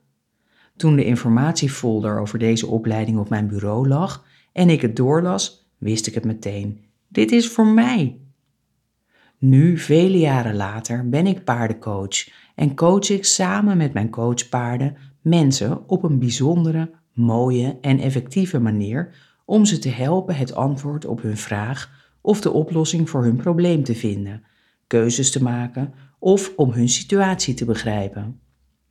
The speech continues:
De paarden helpen met zachtheid, begrip en mededogen. Hun sensitiviteit is vele malen groter dan die van welk mens dan ook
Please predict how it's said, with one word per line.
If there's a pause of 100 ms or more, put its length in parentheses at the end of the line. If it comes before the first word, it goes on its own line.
(600)
De
paarden
helpen
met
zachtheid,
begrip
en
mededogen. (760)
Hun
sensitiviteit
is
vele
malen
groter
dan
die
van
welk
mens
dan
ook